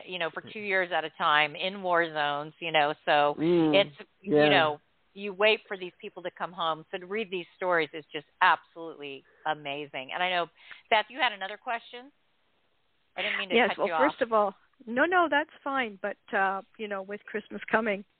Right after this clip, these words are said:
Speaker 3: this will be a, a beautiful gift for a lot of people. Now,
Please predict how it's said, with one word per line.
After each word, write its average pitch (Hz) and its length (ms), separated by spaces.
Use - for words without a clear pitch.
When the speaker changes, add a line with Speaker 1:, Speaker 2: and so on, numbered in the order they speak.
Speaker 3:
this 202 160
will 196 80
be 196 180
a, 196 200
a 190 100
beautiful 196 480
gift 202 240
for 185 100
a 175 60
lot 170 180
of - 80
people. - 360
Now, 247 300